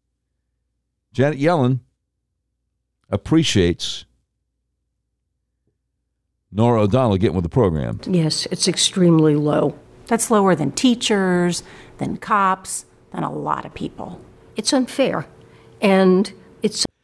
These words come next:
Speaker 1: Did you hear the inflection in Norah O'Donnell's voice? Like, "Yeah, I'm with you, Janet.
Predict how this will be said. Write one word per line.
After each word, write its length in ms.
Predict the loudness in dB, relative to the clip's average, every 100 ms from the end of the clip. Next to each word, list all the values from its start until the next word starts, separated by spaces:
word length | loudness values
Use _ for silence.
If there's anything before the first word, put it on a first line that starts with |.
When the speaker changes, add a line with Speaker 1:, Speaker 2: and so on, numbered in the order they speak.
| _ _ _
Speaker 1:
Did 200 | 0 2
you 160 | 4 6
hear 520 | 6 6 6 4 0 _ _ _ _ _ _ _ _ _
the 120 | 0
inflection 580 | 0 0 -2 2 0 0
in 160 | 2 2
Norah 300 | 4 4 2 0
O'Donnell's 560 | 0 2 0 0 -2
voice? 540 | -2 -2 2 2 0 -2
Like, 320 | -2 -2 -10 _ _ _ _
"Yeah, 420 | -2 0 2 2
I'm 200 | 2 2
with 160 | 0 -4
you, 80 | -8
Janet. 440 | -6 -4 -6